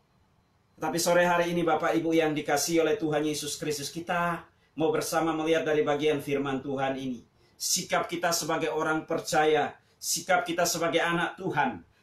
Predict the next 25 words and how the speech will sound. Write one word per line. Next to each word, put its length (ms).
yang 240
telah 240
dipilih 480
dan 80
dipanggil 480
oleh 240
Tuhan 400
sebagai 560
orang 560
yang 320
dikasihaninya. 960
Sore 320
hari 240
ini, 80
Bapak 320
Ibu 160
yang 160
dikasihi 480
oleh 240
Tuhan 240
Yesus 320
Kristus, 320
sikap 320
yang 160
bagaimana 720